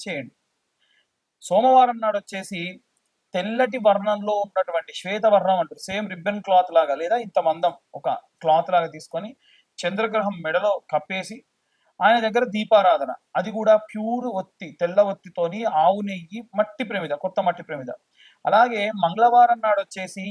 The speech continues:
ఎర్రటి వర్ణంలో ఉన్నటువంటి వస్త్రాన్ని కుజగ్రహానికి కప్పి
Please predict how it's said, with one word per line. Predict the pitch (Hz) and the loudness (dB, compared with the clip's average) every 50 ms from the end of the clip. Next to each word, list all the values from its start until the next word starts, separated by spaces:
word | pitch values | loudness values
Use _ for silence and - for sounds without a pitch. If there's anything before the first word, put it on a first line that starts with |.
| 196 170 | -4 -2
ఎర్రటి | 170 170 160 175 208 226 220 240 | -2 -2 -2 -2 -2 -2 -2 2
వర్ణంలో | 220 208 196 190 196 196 196 190 196 | 2 2 2 4 0 -4 -4 -2 -4
ఉన్నటువంటి | 196 185 180 180 175 - 170 165 165 _ - 151 135 | -4 -4 -4 -6 -6 -2 -2 -4 -4 _ -14 -18 -6
వస్త్రాన్ని | 127 139 135 - _ - 214 214 220 220 226 233 247 254 - _ _ _ _ _ _ - | -6 -6 -6 -4 _ 2 2 2 2 2 -2 -8 -10 -12 -14 _ _ _ _ _ _ -12
కుజగ్రహానికి | 175 165 214 226 208 190 220 196 185 202 202 202 190 _ - | -2 2 2 2 2 0 -2 -2 0 0 -2 -2 -4 _ -4
కప్పి | 180 - - _ 226 | -4 -4 -4 _ -12